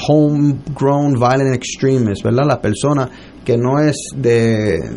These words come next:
del Middle East o alguien, pero que está en su casa, en la computadora, eh, haciendo el, el, el research sobre estas organizaciones que se, se radicali-,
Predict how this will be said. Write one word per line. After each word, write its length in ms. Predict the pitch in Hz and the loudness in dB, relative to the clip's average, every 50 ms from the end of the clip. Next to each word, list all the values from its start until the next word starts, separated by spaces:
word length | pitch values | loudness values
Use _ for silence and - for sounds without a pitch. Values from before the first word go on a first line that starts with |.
| 73 73 - - - - 120 131 | -8 -8 -8 -8 -8 -4 0 0
del 180 | 139 117 117 | 2 2 2
Middle 400 | 120 131 139 143 143 139 135 139 | 2 2 2 2 4 2 4 4
East 200 | 147 147 147 - | 2 2 0 0
o 100 | 139 139 | 0 2
alguien, 240 | 151 156 151 127 127 | 2 2 2 0 -2
pero 200 | - 123 117 113 | 0 0 0 0
que 80 | 107 120 | 0 -2
está 360 | 110 - - 127 120 131 143 | -4 -2 0 0 0 2 2
en 60 | 151 | 0
su 240 | 151 - 160 151 143 - | 0 2 2 0 0 2
casa, 420 | - 143 156 165 160 160 - 160 | 0 0 2 2 0 0 -2 -2
en 60 | 156 143 | 0 0
la 80 | 123 | 0
computadora, 960 | - 120 123 117 - 127 - - 120 113 127 143 156 160 156 143 131 135 139 135 - - - - - - - - | 0 0 -2 -2 -2 -2 0 0 2 4 4 6 6 6 4 4 2 2 -2 -4 -8 -18 -20 -20 -20 -20 -16 -8
eh, 640 | - - 107 120 120 117 113 110 107 107 104 101 98 95 | -2 0 2 4 4 4 4 2 2 2 2 2 0 0
haciendo 1000 | - 107 - - - 117 117 120 127 131 135 135 131 127 123 117 107 95 80 53 50 50 58 - - - - - - - - - - - - - | 0 -2 -2 0 0 2 2 2 2 4 4 4 4 4 4 2 2 0 -2 -4 -6 -6 -8 -6 -6 -8 -10 -12 -14 -12 -12 -12 -10 -8 -4 -2
el, 380 | 82 113 110 110 110 107 107 | 0 2 2 2 2 0 0
el, 140 | 101 - 117 117 | 0 2 2 2
el 140 | - 107 110 | 2 0 0
research 880 | 110 120 151 196 208 196 - - - 113 110 110 110 - - - - - - - - - - - | 2 2 2 2 0 -2 -2 -2 0 0 0 -2 -4 -4 -6 -6 -6 -8 -12 -16 -20 -20 -20 -16
sobre 400 | - - - 123 117 113 113 113 | -12 -6 -2 -2 0 2 2 0
estas 220 | 104 - - 131 123 | -2 -2 -2 0 0
organizaciones 640 | 127 127 131 135 135 - 143 135 - 180 220 240 | 2 2 2 0 0 -2 -2 -2 0 -2 -2 0
que 80 | - - | -2 -2
se, 120 | - - 110 107 - | 0 0 0 0 0
se 260 | - - 127 110 107 | -2 -2 -2 0 0
radicali-, 720 | 101 113 117 117 117 117 113 113 117 113 - - 92 87 | 0 0 0 0 2 2 0 0 -2 -4 -6 -8 -8 -8